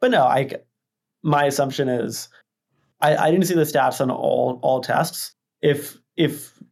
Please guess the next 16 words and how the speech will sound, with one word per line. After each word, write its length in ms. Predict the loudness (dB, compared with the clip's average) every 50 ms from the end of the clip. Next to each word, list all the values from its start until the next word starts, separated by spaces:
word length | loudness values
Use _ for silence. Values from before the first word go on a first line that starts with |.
| _ _ 0
over 300 | 2 4 4 4 4 2 2
fifty 280 | 0 -2 -2 -2 -2
percent 320 | -2 -2 -2 0 0 0 -2
of 180 | -2 -6 -6 -2
all 500 | 0 2 4 4 2 0 -2 -6 -12 -20 _ _ _ -4
missile 260 | -2 -2 -2 -2 -2
tests 500 | 0 -2 -2 -2 -4 -8 -12 -14 -14 -14 -10 -6
were 120 | -6 -4
failures 560 | -2 0 0 0 0 0 -2 -4 -6 -8 -10
or 100 | -10 -8
something 300 | -4 -4 -4 -4 -4 -4
like 180 | -6 -6 -6 -2
that, 380 | -2 0 0 0 -2 -6 -8 -4
something 280 | -2 -2 -2 -2 -2
really 200 | -2 -2 -2 -2
high, 360 | 0 0 2 2 2 0 -2